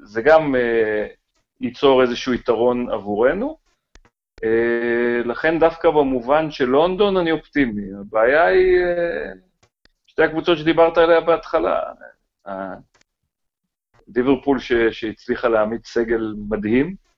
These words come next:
אה, ולשחק כדורגל יוצא מן הכלל,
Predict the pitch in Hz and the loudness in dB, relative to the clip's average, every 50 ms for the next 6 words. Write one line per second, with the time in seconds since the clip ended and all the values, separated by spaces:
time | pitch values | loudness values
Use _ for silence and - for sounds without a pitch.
0 | _ _ _ _ _ _ _ _ _ _ _ _ _ _ - - _ _ - 120 | _ _ _ _ _ _ _ _ _ _ _ _ _ _ -20 -20 _ _ -6 -2
1 | 107 107 107 107 107 104 101 101 101 101 95 98 95 - - 104 101 95 - 107 | 0 0 2 2 2 0 0 0 -2 -4 -4 -6 -8 -10 -8 -10 -10 -6 -6 -6
2 | 92 98 95 101 101 98 92 87 85 - - - 98 98 98 92 87 87 - - | -4 -2 -2 -2 -2 -2 -4 -4 -6 -8 -8 -6 -6 -4 -4 -4 -6 -8 -10 -8
3 | - 95 98 107 - - | -6 -4 -4 -4 -4 -6